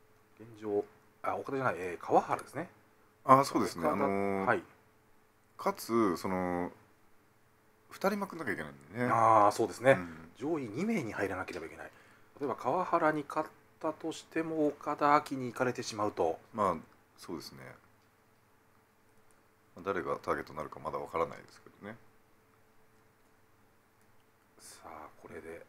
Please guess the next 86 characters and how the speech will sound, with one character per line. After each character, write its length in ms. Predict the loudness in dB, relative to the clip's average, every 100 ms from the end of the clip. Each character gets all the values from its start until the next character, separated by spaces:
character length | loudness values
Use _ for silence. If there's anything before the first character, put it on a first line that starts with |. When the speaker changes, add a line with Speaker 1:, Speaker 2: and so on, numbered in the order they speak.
| -20 -16
Speaker 2:
ま 100 | -14
あ、 40 |
す 120 | -10
ご 80 | -10
い 60 | -8
シ 100 | -10
ン 80 |
プ 120 | -6 -8
ル 80 |
に、 320 | -8 -12 -14 -18 -2
Speaker 1:
は 120 | 0
い。 60 | 0
Speaker 2:
と 160 | 0 2
り 40 |
あ 20 |
え 40 | 2
ず 60 |
浮 180 | 2 0
く 140 | -2 -6
っ 20 |
て 160 | -6 -16
こ 100 | -14
と 100 | -16
で 80 |
す 60 | -16
よ 100 | -20
ね。 120 | -20 -20 -20 _ _
Speaker 1:
浮 80 | -20
い 40 | -8
て、 120 | -4
Speaker 2:
ト 100 | 0
ー 80 | 0
タ 80 | 0
ル 80 | 0
ポ 160 | -2
イ 60 | -4
ン 20 |
ト。 140 | -8 -14
Speaker 1:
大 40 |
き 100 | -2
な、 80 | 0
Speaker 2:
な 0 |
ん 40 |
で、 80 | 0
Speaker 1:
大 40 |
き 40 | -4
な 60 |
ト 100 | -4
ッ 40 | -6
プ 140 | -6
取 140 | -6 -2
ろ 80 | -2
う 40 |
ぜ 80 | 0
っ 20 |
て 60 | 4
こ 60 |
と 80 | 4 4
で 40 |
す 80 | -2
か。 80 | -4
Speaker 2:
は 100 | -4 -6
い。 40 | -6
四 120 | 0
万 140 | 0
五 80 | 0
千 180 | -2 -2
点 140 | -2
ぐ 80 | -2
ら 60 | -2
い 20 |
目 120 | -4
指 120 | -8
す 140 | -10 -12
っ 40 | -14
て 60 |
い 120 | -14
う 40 | -16 -18 -20 -18
イ 40 | -12
メ 100 | -12
ー 60 |
ジ 100 | -12
で 40 | -18
す 40 |
か 80 | -12
ね。 140 | -10